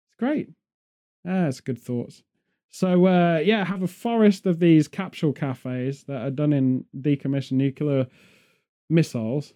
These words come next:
and just hollow it out, put a lift in it, go up to the warhead, join it,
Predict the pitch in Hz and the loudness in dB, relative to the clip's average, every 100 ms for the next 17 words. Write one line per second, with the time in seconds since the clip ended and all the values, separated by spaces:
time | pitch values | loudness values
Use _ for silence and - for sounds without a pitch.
0 | _ - 139 139 - 190 175 135 123 147 | _ -4 -2 -2 -2 2 2 2 0 -4
1 | - 170 139 143 - 113 139 - 156 175 | -2 0 0 -2 -4 -8 -8 -6 0 2
2 | 180 180 - 143 143 175 147 117 143 _ | 2 0 -6 -2 2 2 2 -2 -6 _
3 | - - 180 202 131 147 | -20 -2 0 2 2 0